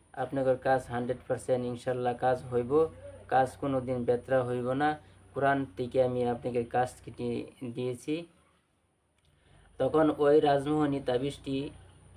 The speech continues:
আপনি লিখতে গেলে রবিবার দিন সকালবেলা লিখতে লাগবে।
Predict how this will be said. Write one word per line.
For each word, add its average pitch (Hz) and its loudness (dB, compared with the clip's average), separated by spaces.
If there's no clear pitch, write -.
আপনি 135 0
লিখতে 135 0
গেলে 135 2
রবিবার 147 4
দিন 135 0
সকালবেলা 131 0
লিখতে 131 0
লাগবে। 127 -2